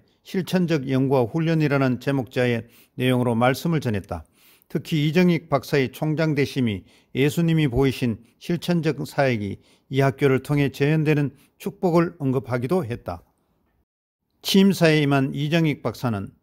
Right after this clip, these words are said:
미력 하나마 소임을 다하겠다고 하면서 앞으로 실천신학을 더 강조해 작지만 강하고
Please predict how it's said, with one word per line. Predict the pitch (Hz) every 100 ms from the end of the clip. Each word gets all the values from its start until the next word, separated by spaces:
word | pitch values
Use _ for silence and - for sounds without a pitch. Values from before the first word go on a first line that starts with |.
| _ _
미력 | 147 196 196
하나마 | 160 156 151
소임을 | 131 170 170 160 127
다하겠다고 | 131 127 131 123 110 113
하면서 | 110 95 90 85 _ _ _ -
앞으로 | 160 - 175
실천신학을 | - 196 170 196 180 175 160 147 135
더 | - 139
강조해 | 127 127 123 117 90 - _ _ _
작지만 | - 139 151 - 185 156 147 156
강하고 | - 123 139 117 107 90